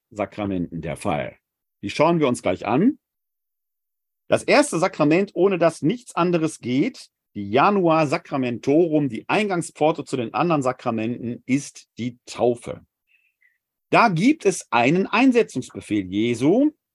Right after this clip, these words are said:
Am Ende des Markus-Evangeliums sagt der Auferstandene: „Geht hin in alle Welt, verkündet das Evangelium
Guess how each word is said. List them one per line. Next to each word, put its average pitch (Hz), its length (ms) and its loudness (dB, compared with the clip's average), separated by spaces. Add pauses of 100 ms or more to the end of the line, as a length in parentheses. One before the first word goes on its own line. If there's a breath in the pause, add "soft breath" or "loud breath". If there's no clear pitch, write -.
(520)
Am 110 160 -4
Ende 160 280 0
des 131 200 -2
Markus-Evangeliums 139 1080 0
sagt 131 280 -4
der - 160 -4
Auferstandene: 127 640 0
„Geht 104 220 -4
hin 208 160 -2
in 202 140 -4
alle 131 300 -2
Welt, 120 240 -2
verkündet 202 460 -6
das - 120 -8
Evangelium 120 760 -6